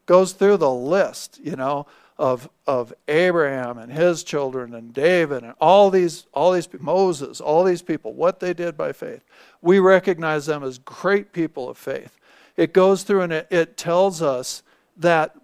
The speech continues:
by faith they experienced miracles. They had trem-, they did tremendous things that they could never do by faith. And then it says,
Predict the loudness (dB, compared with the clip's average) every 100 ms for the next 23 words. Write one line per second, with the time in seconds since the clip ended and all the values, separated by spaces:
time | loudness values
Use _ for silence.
0 | -20 -2 2 2 0 -4 -10 -2 2 2
1 | 0 -12 _ -4 2 4 4 2 -4 -12
2 | -12 _ 2 2 0 -6 -12 -18 _ -16
3 | -10 -2 0 2 0 -4 -16 -6 0 2
4 | 2 0 -2 -6 -8 -8 -8 -6 -4 -4
5 | -6 -6 0 2 2 -2 -10 -10 -4 -4
6 | -2 -4 -8 -6 -6 -6 -10 -10 -4 -4
7 | -4 -4 -4 -4 -4 -4 -2 2 4 2
8 | 0 0 0 -2 _ _ _ _ _ _
9 | _ _ -2 -2 -2 -2 0 0 -2 -4
10 | -8 -8 -10 -12 -18 -20